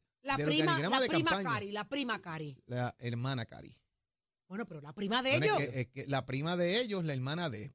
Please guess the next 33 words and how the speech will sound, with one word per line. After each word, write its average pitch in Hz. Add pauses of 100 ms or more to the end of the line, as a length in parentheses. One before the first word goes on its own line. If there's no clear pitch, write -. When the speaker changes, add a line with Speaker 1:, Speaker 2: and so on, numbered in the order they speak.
Speaker 2:
pero 127
vivienda, 151
eh, - (360)
rápido. 127 (960)
Esta 160
compañía, 220
o -
sea, 135 (120)
aquí 135
la 208
intervención 233
es 220
por 196
parte 208
del 247
Departamento 160
de 202
Vivienda 196
Federal. 156 (1080)
Esto 185
no 196
es 208
una 214
intervención, 196 (260)
eh, 139
usual. 156
¿Por 131
qué? 214
Porque 135
estamos 139
hablando 185
de 165
fondos, 180